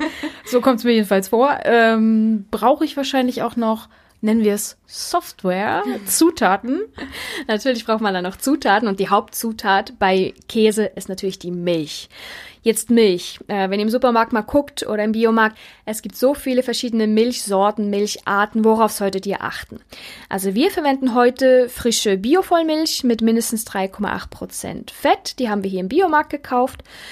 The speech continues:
Speaker 2: Worauf ihr achten solltet, egal wo ihr die Milch kauft, ist zum einen, dass es wirklich Vollmilch ist, also nichts Fettarmes oder ähnliches.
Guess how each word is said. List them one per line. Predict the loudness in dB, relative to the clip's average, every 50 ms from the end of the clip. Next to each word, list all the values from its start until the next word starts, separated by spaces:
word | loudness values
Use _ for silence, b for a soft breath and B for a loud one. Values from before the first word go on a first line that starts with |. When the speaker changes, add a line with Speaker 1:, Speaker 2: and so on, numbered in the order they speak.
| B B B B B B 2
Speaker 2:
Worauf | 2 4 4 2 0 0
ihr | 0 2 4 4 4
achten | 2 0 -2 -4 -2
solltet, | 0 2 2 2 2 0 -4 -4
egal | -4 0 2 2 2 2 2
wo | 0 0
ihr | 0 -2
die | -2 -2
Milch | 0 0 0 -2 -4 -10
kauft, | -10 -4 0 2 2 2 0 -2 -2 -2
ist | -2 -2 -2 -4 -4
zum | -4 -2 -2
einen, | 0 0 2 2 2 2
dass | 0 -2 -4
es | -8 -8 0
wirklich | 0 0 0 0 -6 -8 -10 -14
Vollmilch | -18 -14 -2 2 4 4 6 6 4 4 4 2 2 0 -4 -2
ist, | -2 -2 -2 -2 -6 -12 -14 -16 -20 _ _ _
also | -4 -2 0 0
nichts | 0 0 -2 -4 -6 -6
Fettarmes | -6 -6 -4 -4 -2 0 0 0 -2 -4 -4 -4
oder | -4 -4 -2
ähnliches. | -2 -4 -6 -6 -8 -10 -12 -12 -12 -18 -20